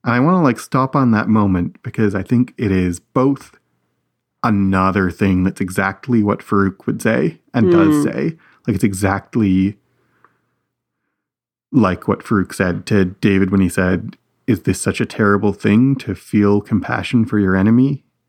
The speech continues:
Speaker 2: Mm-hmm.
Speaker 1: Um, but it's also, like, a profound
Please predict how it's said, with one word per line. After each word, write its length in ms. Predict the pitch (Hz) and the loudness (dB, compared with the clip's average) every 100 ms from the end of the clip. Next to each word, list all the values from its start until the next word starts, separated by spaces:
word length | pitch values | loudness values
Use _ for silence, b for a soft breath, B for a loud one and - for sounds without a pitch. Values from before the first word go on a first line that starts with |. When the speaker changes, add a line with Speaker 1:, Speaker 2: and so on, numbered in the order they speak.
| _ - | _ -2
Speaker 2:
Mm-hmm. 320 | 175 156 180 | -2 0 0
Speaker 1:
Um, 420 | 107 - - 143 - _ _ _ _ _ | 2 0 -2 -6 -12 _ _ _ _ _
but 100 | 170 | 0
it's 140 | 190 - | 2 0
also, 480 | 175 196 196 156 | -2 0 2 4
like, 560 | 127 107 95 - - _ _ _ _ _ _ _ _ _ _ _ _ - | 4 2 0 -6 -18 _ _ _ _ _ _ _ _ _ _ _ _ 0
a 640 | 127 117 113 113 110 110 - _ _ _ _ _ _ _ - | 2 4 2 2 0 -2 -6 _ _ _ _ _ _ _ -16
profound 720 | - 143 - 185 190 196 196 | -4 -2 0 0 2 2 0